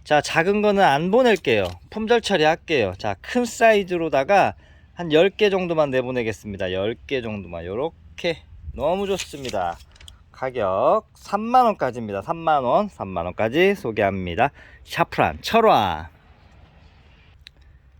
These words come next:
아, 그리고 요 놈은 이제 해리와슨인데요. 해리와슨인데, 어, 너무 사이즈 좋은데 가격 착해서 한번 소개할게요. 요렇게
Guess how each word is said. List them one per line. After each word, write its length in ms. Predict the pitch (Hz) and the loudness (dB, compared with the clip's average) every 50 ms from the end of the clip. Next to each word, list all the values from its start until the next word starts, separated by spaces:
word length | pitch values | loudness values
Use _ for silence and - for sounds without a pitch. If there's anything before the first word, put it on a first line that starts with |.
| - _ _ - _ - - | -20 _ _ -20 _ -20 -2
아, 140 | - 120 139 | 0 0 2
그리고 260 | 151 175 190 190 185 | 4 4 6 6 8
요 140 | 156 151 165 | 8 8 8
놈은 300 | 185 214 226 233 226 214 | 8 6 6 6 6 4
이제 100 | 196 180 | 4 2
해리와슨인데요. 1160 | 156 180 240 262 285 294 285 269 240 - - - 214 196 180 165 147 131 123 117 113 113 117 | 2 4 2 4 6 6 4 4 4 0 -2 -4 -2 0 0 0 2 2 4 4 4 4 4
해리와슨인데, 1300 | 139 180 190 196 202 185 170 151 - - - 151 143 127 113 107 104 104 113 165 185 180 156 127 104 92 - - - - - - - - - _ - | 4 4 4 4 6 4 4 4 0 -6 -8 -6 -4 -2 -2 -2 -2 0 2 2 4 4 4 4 2 0 -4 -14 -20 -20 -20 -20 -20 -20 -20 _ 0
어, 340 | - 147 160 160 165 160 151 | 2 4 6 6 6 4 4
너무 460 | 156 175 190 202 208 208 208 208 202 | 4 4 6 6 4 4 4 2 2
사이즈 420 | 185 214 220 233 233 220 202 220 | 4 6 6 6 6 4 2 -4
좋은데 560 | 175 - 170 180 180 185 185 185 175 180 180 175 | -2 4 6 6 6 6 4 4 4 6 4 4
가격 460 | - - - 151 160 180 185 - - | 2 2 2 2 4 4 2 2 0
착해서 520 | - - 247 - - - 262 240 202 220 | -6 -8 -8 -8 -4 0 0 2 4 4
한번 220 | 196 180 170 156 151 | 4 4 2 -4 -4
소개할게요. 840 | - 202 202 190 196 202 233 226 - - 220 208 190 202 240 254 208 | -2 -2 0 4 4 4 4 2 2 2 4 4 6 4 4 2 -2
요렇게 640 | 147 131 143 165 170 - - - 165 170 185 220 247 | -4 -2 0 0 -2 -2 -2 2 4 4 4 4 2